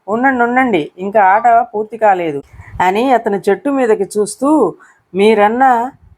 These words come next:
రాజు ఆట కట్టు అన్న మాట విన్నాను దేవా, ఇవాళ గెలుపు మీదే" అంటూ జేబులో చేయి పెట్టాడు. ఈ చర్య స్వామికి మరింత వింత కొలిపించింది.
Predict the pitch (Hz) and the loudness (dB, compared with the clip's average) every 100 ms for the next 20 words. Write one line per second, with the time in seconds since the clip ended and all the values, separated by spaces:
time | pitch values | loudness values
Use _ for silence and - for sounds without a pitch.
0 | 170 180 208 220 254 320 440 185 180 226 | 0 2 4 0 -4 -4 -6 -4 -2 0
1 | 247 247 220 - 233 214 _ - 190 185 | -2 -4 -6 -4 -4 -4 _ -8 -4 0
2 | 202 233 208 196 226 233 180 180 165 165 | 2 0 -2 0 0 0 0 0 2 2
3 | 160 - _ _ - 190 202 196 180 220 | 0 -6 _ _ -4 0 2 2 0 0
4 | 247 240 214 214 208 170 180 202 254 190 | -2 -4 0 2 0 0 -6 -6 -6 0
5 | 220 226 254 254 208 220 202 - 151 139 | 0 2 -2 -2 -4 -2 -4 -2 -4 -4
6 | 143 _ _ _ - 208 220 220 262 277 | -10 _ _ _ -4 -2 2 2 2 -2
7 | 226 208 247 240 247 214 202 233 226 214 | 0 0 0 -4 -6 -2 0 0 -2 -2
8 | 208 220 254 220 208 170 - 139 139 | -2 -4 -2 -4 -4 -10 -10 -10 -10